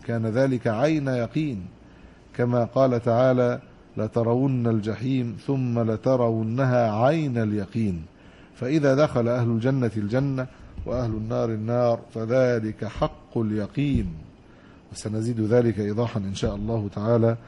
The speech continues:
إذا انتهينا إليه. الكلام الأخير ده هو الكلام الصحيح، ولذلك، آه، يكون إمكانية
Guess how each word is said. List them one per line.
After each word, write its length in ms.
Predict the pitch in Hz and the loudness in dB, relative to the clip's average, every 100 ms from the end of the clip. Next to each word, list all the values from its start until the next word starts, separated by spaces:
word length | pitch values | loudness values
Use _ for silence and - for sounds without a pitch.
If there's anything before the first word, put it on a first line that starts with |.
| - - 113 | -18 -6 -2
إذا 120 | 107 | 0
انتهينا 400 | 98 104 101 87 | -2 -2 -2 -4
إليه. 100 | - | -6
الكلام 260 | - 120 | -4 -4
الأخير 320 | 120 104 127 113 | -4 -4 -2 2
ده 140 | 117 | 2
هو 140 | 117 | 2
الكلام 280 | 110 113 117 | 2 4 2
الصحيح، 640 | 113 - 123 147 - - - - - - 90 | 2 -6 -4 -4 -4 -10 -20 -20 -20 -10 -8
ولذلك، 1200 | 98 123 135 139 - 131 117 123 131 160 - - - - - - - - - - - - - - - - 110 | 2 6 8 6 2 0 2 6 4 2 -6 -20 -20 -20 -20 -20 -20 -20 -20 -20 -20 -20 -20 -20 -20 -14 -2
آه، 640 | 113 110 107 104 101 113 - - - 110 | 0 2 0 0 -4 -6 -12 -20 -18 -8
يكون 600 | 107 - 151 131 107 98 - - - | -6 2 2 4 -2 -6 -14 -16 -4
إمكانية 760 | 120 113 131 123 127 170 156 | -2 2 4 4 4 2 2